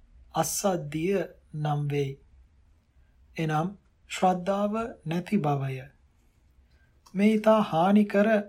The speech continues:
අනර්ථදායී ක්ලේශයකි. ශ්‍රද්ධාව නැති පුද්ගලයා අත් නැති මිනිසෙකු වැනිය. පියාපත් නැති පක්ෂියෙකු වැනිය.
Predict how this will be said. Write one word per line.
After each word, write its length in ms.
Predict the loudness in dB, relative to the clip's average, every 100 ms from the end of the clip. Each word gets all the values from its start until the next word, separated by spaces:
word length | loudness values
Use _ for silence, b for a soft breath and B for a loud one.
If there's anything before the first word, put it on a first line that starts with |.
| -8
අනර්ථදායී 1000 | -4 0 0 0 -4 0 0 0 -4 -8
ක්ලේශයකි. 920 | -8 -4 -2 -2 -4 -6 -6 -12 -12 _ _ _ _ _ _ _ _ _ _ _ _
ශ්‍රද්ධාව 680 | -4 0 0 0 0 0 -2
නැති 220 | -4 -6
පුද්ගලයා 960 | -8 -10 -6 -6 -4 -4 -4 -6 -8 _
අත් 280 | -4 -4 -10 -12 -6
නැති 320 | -4 -2 -2
මිනිසෙකු 600 | 0 -2 0 -2 -6 -4
වැනිය. 380 | -2 -2 -2 -4 -10 _ _ _ _ _ _ _ _ -4
පියාපත් 520 | 2 2 2 0 -2
නැති 380 | -2 -4 -2 -2
පක්ෂියෙකු 720 | 0 -4 -4 -2 -2 0 -2
වැනිය. 360 | -2 -4 -4